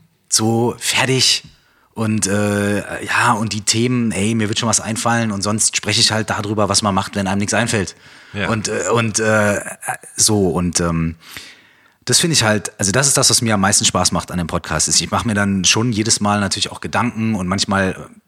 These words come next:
Speaker 1: skippe ich auch eine Woche. Also eigentlich kommt der wöchentlich, aber manchmal skippe ich, wenn ich sehr viel zu tun habe oder wenn ich wieder mal das Gefühl habe, so, ah,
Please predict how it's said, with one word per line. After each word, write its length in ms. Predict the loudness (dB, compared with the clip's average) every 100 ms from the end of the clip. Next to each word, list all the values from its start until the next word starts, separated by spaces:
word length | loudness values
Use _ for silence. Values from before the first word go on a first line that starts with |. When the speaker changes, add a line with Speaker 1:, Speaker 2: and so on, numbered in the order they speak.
| _ -16 0
Speaker 1:
skippe 320 | 0 0 -2
ich 120 | 0
auch 140 | 0 0
eine 160 | 2
Woche. 360 | 0 2 0 0
Also 160 | -2 -4
eigentlich 220 | -4 -4
kommt 160 | -6
der 80 | -4
wöchentlich, 360 | -4 -4 -2 -2
aber 80 | -2
manchmal 180 | 0 0
skippe 280 | 2 2
ich, 120 | 0 -2 -8 -10 -8
wenn 120 | 0
ich 80 | 2
sehr 100 | 2
viel 120 | 0
zu 100 | -2 -2
tun 240 | -2 2
habe 260 | 4 4 4
oder 200 | 2 2
wenn 80 |
ich 120 | -2 -2
wieder 140 | 0
mal 140 | 0
das 140 | 0 0
Gefühl 280 | -2 -2 0
habe, 100 | 0
so, 200 | -4 -6 -12 -14 -14 -8
ah, 440 | -4 -2 -2 -6